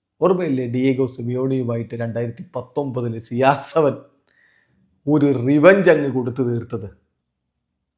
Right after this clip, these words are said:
ആ യു സി എല്ലിൽ പോരാട്ടത്തിൽ, ആ, നോക്കുക, ആദ്യപാദ മത്സരം, ഇത് round of sixteen പോരാട്ടമായിരുന്നു. ആദ്യപാദ മത്സരം ഏകപക്ഷീയമായ രണ്ട് ഗോളുകൾക്ക് വിജയിച്ചത് അത്ലറ്റിക്കോ മാഡ്രിഡ് ആയിരുന്നു.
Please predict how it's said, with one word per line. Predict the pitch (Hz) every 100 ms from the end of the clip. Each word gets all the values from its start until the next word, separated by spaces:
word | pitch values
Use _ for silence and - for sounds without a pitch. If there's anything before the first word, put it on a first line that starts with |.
| _ _
ആ | 139 151 147 143 -
യു | 143 135
സി | -
എല്ലിൽ | 135 123 120
പോരാട്ടത്തിൽ, | 127 135 139 147 - 160 277 - _ _ _ - - _ _ _ _ _ _ -
ആ, | 156
നോക്കുക, | 139 160 175 160 151 - - _ _ -
ആദ്യപാദ | 151 180 202 180 170
മത്സരം, | 156 139 135 120
ഇത് | 131
round | 127 135
of | 156
sixteen | 160 - 156
പോരാട്ടമായിരുന്നു. | 135 135 143 127 117 123
ആദ്യപാദ | 143 151 185 156 143
മത്സരം | 139 127 127 127 117 92 - _ -
ഏകപക്ഷീയമായ | 123 147 135 151 147 139 135
രണ്ട് | 127 131 151 156
ഗോളുകൾക്ക് | 160 143 147 143 139 110 156 165 - - _ _
വിജയിച്ചത് | 131 139 175 202 180 139 127 - -
അത്ലറ്റിക്കോ | 135 131 160 139 131 127
മാഡ്രിഡ് | 120 123 127 123
ആയിരുന്നു. | 107 98